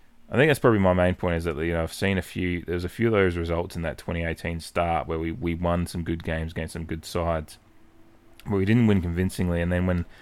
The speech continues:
things fell apart a little bit, um, they really fell apart. So I kinda wanna just see us locking up those little, those little aspects of the game to ensure that we don't have to go through that again, because I think that's what most Port fans at the moment that I've seen, uh,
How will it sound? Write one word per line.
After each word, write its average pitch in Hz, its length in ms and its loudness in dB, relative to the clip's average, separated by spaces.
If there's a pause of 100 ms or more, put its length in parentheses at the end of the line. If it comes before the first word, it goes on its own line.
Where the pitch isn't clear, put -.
(160)
things 98 200 0
fell 92 140 0
apart 90 300 2
a 80 40 -2
little 90 280 2
bit, 82 220 -2 (140)
um, 80 200 -4
they 80 120 -6
really 82 240 -6
fell - 160 -6
apart. - 440 -4
So 90 260 0 (440)
I - 80 -2
kinda 101 280 4
wanna 90 160 0
just 85 180 -6
see 87 200 0
us - 180 -10 (100)
locking 92 360 -2
up 82 160 -4
those 85 240 -2
little, 82 400 -4
those 85 240 -4
little 82 200 -2
aspects 80 380 -8
of 87 80 -6
the 82 60 -6
game 82 400 -6 (260)
to 131 180 0
ensure 104 440 2
that 80 100 -2
we 80 80 -6
don't 80 200 -6
have 80 400 -8
to 80 320 -6
go 87 160 -2
through 90 260 -4
that 80 120 -6
again, 80 300 -8
because 85 220 -6
I 82 60 -6
think 98 160 -4
that's 82 180 -6
what - 120 -6
most 87 280 -2
Port - 180 -6
fans 82 360 -8 (460)
at 82 120 -4
the 85 80 -4
moment 85 260 -2
that 78 100 -6
I've 80 80 -8
seen, 82 360 -6 (140)
uh, 82 340 -4